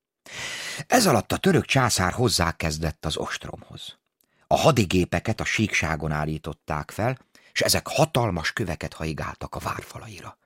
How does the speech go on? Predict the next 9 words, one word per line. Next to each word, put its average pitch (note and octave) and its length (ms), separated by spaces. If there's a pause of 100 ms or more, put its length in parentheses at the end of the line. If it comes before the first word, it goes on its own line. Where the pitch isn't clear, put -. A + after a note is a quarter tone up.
(320)
Éjjel-nappal G2 1040
dörögtek - 480
a - 40
hadigépek, - 640 (220)
rettenetes - 840
mennydörgésük F2+ 720
egészen F2 380
Szegedig D#2+ 520
elhallatszott. - 920